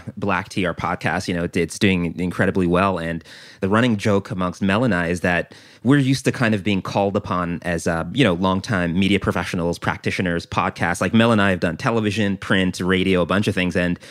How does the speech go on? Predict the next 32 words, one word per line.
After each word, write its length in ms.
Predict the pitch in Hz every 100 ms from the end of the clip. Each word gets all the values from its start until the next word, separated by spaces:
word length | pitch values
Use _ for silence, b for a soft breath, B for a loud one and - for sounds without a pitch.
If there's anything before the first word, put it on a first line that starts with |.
| B B B B -
we 120 | 143
usually 400 | 127 151 165 156
end 100 | 127
up 60 |
being, 120 | 131 123
like, 120 | 107
the 80 | 98
token, 520 | - - 135 104 87
you 80 | 107
know, 100 | 120
like, 140 | 104
I'm, 140 | 107
like, 120 | 110 101
the 40 |
token 460 | - 135 104 104 98
Black 240 | 95 92
broadcaster, 580 | 107 123 147 123 123 123
the 100 | 101
token, 300 | 113 101 101
like, 160 | 101
that's 260 | - 110 -
just 200 | 117 -
how 200 | - 107
things 300 | 104 110 98
play 320 | - - 104
out 240 | 95 147 -
in 140 | 92
the 180 | 90 82
Canadian 360 | - 101 95 90
television 420 | 107 98 104 120
land. 280 | 117 123 127
Um, 480 | 90 95 92 92